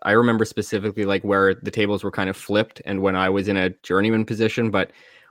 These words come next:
when we were working in the oil field, a lot of the time we'd be building substations. So what, so that's basically where the incoming power from hydro is at whatever, thirteen thousand eight hundred volts, something like that. And then it steps down to five thousand volts, down to six hundred,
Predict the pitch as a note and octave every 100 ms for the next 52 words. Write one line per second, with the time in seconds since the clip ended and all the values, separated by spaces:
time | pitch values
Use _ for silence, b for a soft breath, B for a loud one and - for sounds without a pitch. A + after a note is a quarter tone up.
0 | b G2+ G2+ G#2+ A2 G#2 G#2 G2+ G#2 G2
1 | F#2+ F#2 F#2+ F#2+ G2+ G#2 - G2 G2 F#2+
2 | F#2+ F#2+ G#2+ F#2+ G2 F#2+ F#2 - G#2 F#2+
3 | G2 G2 - G2+ G2 A#2+ A#2+ - C#3 C3+
4 | - - G#2 G#2 E2+ F2 - - G#2+ G#2
5 | G2+ - G#2+ F#2+ G2+ G2+ F#2+ F#2+ G2 G2
6 | G2+ G2 G2 F#2+ F#2 - F#2+ G2 F#2 G2
7 | F#2+ F2+ F2 F#2 F#2 F2+ F2+ - _ _
8 | - A2 - F#2+ F#2+ F#2 F#2 F#2+ G#2+ F#2+
9 | G2 F#2 F#2+ - G#2 F#2 G2 F2+ G2 G2
10 | F#2+ F2 - G2+ - F#2+ F#2 F#2 F2+ F2
11 | - F#2 G2 G2+ G2 G2+ G2+ G2 - G2
12 | F2+ E2+ - - C3+ C3 E3+